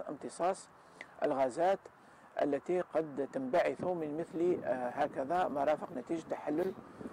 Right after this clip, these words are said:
النفايات، بحيث تمت ربطها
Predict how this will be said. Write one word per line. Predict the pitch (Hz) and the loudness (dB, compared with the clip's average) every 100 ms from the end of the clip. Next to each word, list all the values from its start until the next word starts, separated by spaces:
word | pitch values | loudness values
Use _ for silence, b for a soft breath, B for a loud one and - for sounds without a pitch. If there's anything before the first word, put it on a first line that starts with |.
| B - | B -4
النفايات، | 151 151 147 135 107 110 | -2 0 2 2 2 0
بحيث | 131 - 165 - 196 - - - - - | -2 2 2 4 2 2 -2 -20 -8 0
تمت | 190 170 | 2 2
ربطها | 208 202 165 131 143 | 2 2 2 2 2